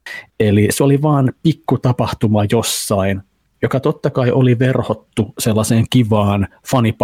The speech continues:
fanipalvelusmeininkiin. Mutta niin iso fani mä ilmeisesti en olekaan, että ne luonnollisesti eka, siis tokalla kaudella tai kauden alussa pitää olla jotain, mikä koukuttaa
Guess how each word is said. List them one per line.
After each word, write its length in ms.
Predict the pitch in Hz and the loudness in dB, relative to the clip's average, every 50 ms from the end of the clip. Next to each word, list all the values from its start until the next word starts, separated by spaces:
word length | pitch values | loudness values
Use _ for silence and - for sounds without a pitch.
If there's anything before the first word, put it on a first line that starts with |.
| 101 101 98 | -2 0 0
fanipalvelusmeininkiin. 960 | 98 101 101 - 131 123 120 107 98 92 92 - - _ - - 80 - - - - - - - - - - - - | 0 0 0 2 2 2 2 2 -2 -4 -6 -8 -10 _ -12 -12 -10 -12 -14 -14 -16 -18 -16 -14 -12 -12 -10 -4 -2
Mutta 480 | 113 110 98 - _ - 117 110 - - _ _ _ _ _ | 0 0 -2 -2 _ -2 -2 0 -2 -4 _ _ _ _ _
niin 400 | - 131 165 185 185 180 151 131 - | 0 2 2 4 4 4 2 2 0
iso 200 | - 135 - 135 | 0 0 0 0
fani 300 | 117 - 147 147 139 127 | 0 0 0 0 2 2
mä 100 | 120 120 | 2 2
ilmeisesti 580 | 123 135 131 123 120 113 110 117 - - 127 - - | 2 2 2 2 2 2 0 0 -2 -2 -4 -2 0
en 120 | 120 123 | 0 2
olekaan, 460 | 131 143 131 117 - - - 104 107 | 2 2 0 0 -2 -4 -4 -2 -2
että 200 | 107 107 - 113 | -2 -2 -2 0
ne 80 | 113 120 | 0 2
luonnollisesti 640 | 131 147 156 143 139 123 123 - - - - - _ _ _ _ - | 2 2 2 2 0 0 -2 -2 -4 -6 -6 -8 _ _ _ _ -2
eka, 320 | 139 139 - 131 123 127 | -2 0 0 0 -2 0
siis 180 | - 135 127 - | -2 -2 -2 0
tokalla 340 | - 139 - 147 117 117 | -2 -2 0 0 0 0
kaudella 260 | - - 117 110 107 110 | 0 0 0 0 0 0
tai 120 | - 113 | -2 -2
kauden 300 | - 135 131 117 117 120 | 0 0 0 2 2 2
alussa 320 | 131 131 131 123 - - - | 2 2 2 0 0 -2 -2
pitää 260 | - 120 - 117 113 | -2 0 0 0 0
olla 160 | 117 117 113 113 | 2 2 2 4
jotain, 320 | 120 127 127 - 117 107 | 2 2 2 0 -2 0
mikä 240 | 117 123 - 120 113 - | -2 -2 -2 -4 -2 0
koukuttaa 960 | - 156 147 135 127 - - 123 - _ _ _ - 139 92 90 85 - | 2 4 4 4 2 2 0 -4 -4 _ _ _ -2 -2 -2 -2 -2 -6